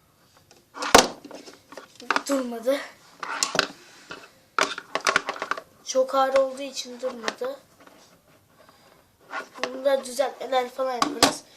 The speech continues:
Ee, daha bunlarla yapsanız, daha kalınlarıyla yapsanız daha iyi olur. Ben bunlardan yapmıştım. O zaman diğerini geçelim. Burada bir tane kağıdımız var arkadaşlar.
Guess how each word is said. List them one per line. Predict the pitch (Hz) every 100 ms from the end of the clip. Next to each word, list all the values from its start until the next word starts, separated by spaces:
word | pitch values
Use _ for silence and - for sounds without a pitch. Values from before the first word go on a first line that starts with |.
| - - - -
Ee, | 240 233 226 226 220 233
daha | 262 269 - - -
bunlarla | 262 294 285 277 262
yapsanız, | 254 - 262 262 262
daha | 262 262
kalınlarıyla | 262 247 247 247 240 240
yapsanız | 226 - - 240 247 -
daha | 233 226
iyi | 214
olur. | 202 262 - - - - -
Ben | 254 240
bunlardan | 247 240 247
yapmıştım. | 226 - - - - 302 - - - - - - - - - - - -
O | 320
zaman | 294 302 294
diğerini | 294 277 262
geçelim. | 240 233 233 262 294 - - - - - - - - - - - - - - - - - - - _ - - - 311
Burada | 330 311 311
bir | -
tane | 302 294
kağıdımız | 302 277 285 269 254 233
var | 220
arkadaşlar. | 220 214 220 214 - 247 302